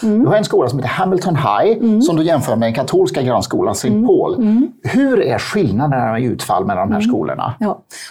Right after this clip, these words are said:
Speaker 1: och det är då, <clears throat> vi är på sjuttio och åttiotalet och, eh, eh, vi är på, den, den officiella skolan då går in för att vara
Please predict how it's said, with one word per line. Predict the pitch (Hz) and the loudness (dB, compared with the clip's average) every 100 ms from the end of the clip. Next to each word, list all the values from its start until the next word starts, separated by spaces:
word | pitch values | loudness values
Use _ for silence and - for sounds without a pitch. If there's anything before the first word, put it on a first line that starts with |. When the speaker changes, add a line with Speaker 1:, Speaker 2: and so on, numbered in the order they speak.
| - | -2
Speaker 1:
och | 214 | 0
det | 262 | 2
är | |
då, | 240 202 208 | 2 0 -2
<clears throat> | - | 2
vi | 311 240 214 | 4 4 2
är | 214 | -2
på | 226 | -4
sjuttio | 202 254 240 202 | -2 -2 -2 -2
och | 247 | 0
åttiotalet | 208 202 196 285 349 | -2 -2 0 0 -2
och, | - 226 226 | -4 -4 -2
eh, | 233 214 214 - - - _ | -2 -2 -4 -10 -20 -20 _
eh, | 214 208 202 190 165 180 - | 0 0 0 0 -2 -2 -2
vi | 202 240 | 0 2
är | 202 | 0
på, | - 214 202 170 170 - - | -2 -4 -2 -2 -4 -8 -4
den, | 220 | -2
den | 226 214 | 0 0
officiella | 214 214 233 247 294 | -2 -2 0 2 2
skolan | 320 330 247 196 | 2 0 0 2
då | 185 | 0
går | 180 202 | 0 0
in | 190 165 | 0 -2
för | 180 180 | -2 -4
att | - 180 - | -4 -6 -6
vara | 180 214 170 160 | -2 0 0 -4